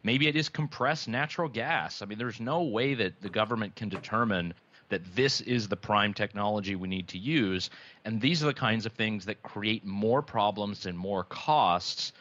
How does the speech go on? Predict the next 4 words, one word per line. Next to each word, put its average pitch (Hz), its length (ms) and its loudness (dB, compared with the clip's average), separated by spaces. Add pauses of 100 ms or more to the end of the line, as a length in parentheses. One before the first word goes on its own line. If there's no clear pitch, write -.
(300)
for 113 180 0
individual 110 540 0
consumers 92 800 -4 (260)
when, 151 400 4